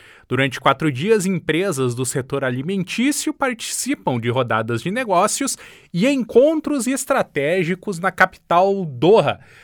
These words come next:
A delegação cumpre agendas até quinta-feira. Nesse período, os representantes participam de reuniões com empresários e autoridades do Fundo Soberano do Catar,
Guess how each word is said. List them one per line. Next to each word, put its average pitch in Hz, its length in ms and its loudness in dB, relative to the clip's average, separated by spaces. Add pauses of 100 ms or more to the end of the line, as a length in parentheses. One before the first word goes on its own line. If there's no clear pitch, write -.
(240)
A 107 220 0
delegação 190 800 0
cumpre 226 500 -2
agendas 170 560 0
até 185 220 0
quinta-feira. 135 840 -2 (320)
Nesse 135 300 0
período, 220 440 0
os 220 120 -2
representantes 180 880 -2
participam 170 760 -4
de 127 120 -4
reuniões 131 680 -4
com 135 260 -6 (160)
empresários 180 960 -2
e 240 60 -4
autoridades 226 800 0
do 190 100 -2
Fundo 254 480 -6
Soberano 165 640 0
do 156 100 -4
Catar, 170 440 2